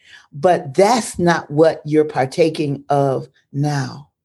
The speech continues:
Think about people, places, things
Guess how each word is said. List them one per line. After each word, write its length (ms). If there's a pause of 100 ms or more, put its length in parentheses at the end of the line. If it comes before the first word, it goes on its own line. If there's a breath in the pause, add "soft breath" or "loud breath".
(880 loud breath)
Think 240
about 380
people, 600
places, 640
things 840